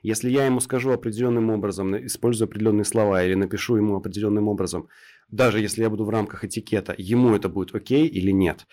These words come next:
То есть я стараюсь к коммуникациям подходить с точки зрения того, что мой собеседник от меня ожидает, а не то, как щас принято типа в обществе. Общество — это такая, ну, выдуманная история.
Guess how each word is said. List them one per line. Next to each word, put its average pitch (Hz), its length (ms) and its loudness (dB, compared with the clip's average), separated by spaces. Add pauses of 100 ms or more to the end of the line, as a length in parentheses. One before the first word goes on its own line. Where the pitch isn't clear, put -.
(240)
То - 60 -12
есть 98 100 -10
я 151 100 2
стараюсь 127 360 0
к - 60 -14
коммуникациям 113 540 -2
подходить 110 460 -4
с - 60 -8
точки 113 280 -2
зрения 110 340 2
того, 113 400 -2
что 135 260 2
мой 123 400 4
собеседник 110 640 0
от 98 120 -6
меня 101 260 2
ожидает, 85 480 -4
а 98 100 2
не 98 100 2
то, 120 160 4
как 117 200 0
щас - 200 -4
принято 107 400 0
типа 95 280 -8
в 95 80 -4
обществе. - 400 -4
Общество — 110 380 0
это - 120 -8
такая, 90 240 -4
ну, 92 100 -2
выдуманная 92 480 0
история. 107 460 4